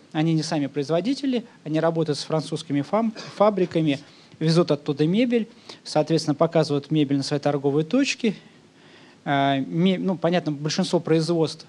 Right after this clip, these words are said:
расположено там в Китае, в Индонезии, в Малайзии, во Вьетнаме сейчас очень популярно распространение. У них во Вьетнаме французская фабрика замечает производство. Мебель сделана из ели. Какой звучит очень часто вопрос от покупателей?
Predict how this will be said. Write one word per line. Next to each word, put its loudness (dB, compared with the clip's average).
расположено 0
там -8
в -20
Китае, 0
в -6
Индонезии, -2
в -4
Малайзии, -2
во 0
Вьетнаме 0
сейчас -4
очень -6
популярно 0
распространение. -6
У -2
них -2
во 0
Вьетнаме -2
французская -4
фабрика -2
замечает -6
производство. -8
Мебель 0
сделана 2
из -2
ели. -8
Какой 2
звучит 0
очень -2
часто 0
вопрос -4
от -14
покупателей? -8